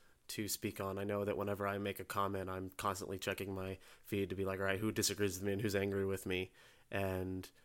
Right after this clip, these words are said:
you know, it, it's, it's uncomfortable. It really is to put yourself out there and to really start talking about this stuff with people. And,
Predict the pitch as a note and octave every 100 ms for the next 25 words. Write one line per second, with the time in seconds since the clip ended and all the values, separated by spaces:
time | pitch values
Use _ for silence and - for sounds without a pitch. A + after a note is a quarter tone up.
0 | _ _ - - A#2 G#2+ G#2 A2 - A2+
1 | A2 - A2+ - A2 A#2+ A2+ A2+ A2+ F2+
2 | F2 - A2 A2 A2 A2 G#2 G2 A2 F#2
3 | - F#2+ A2+ G#2+ G#2 G2+ G2 F#2+ G2 G2
4 | G2 F#2 F2 - F#2 G#2 F#2 F#2 - F#2
5 | - F#2 - F#2 - - F#2+ F2+ F2 -
6 | - - - G#2 G2+ F#2+ F#2+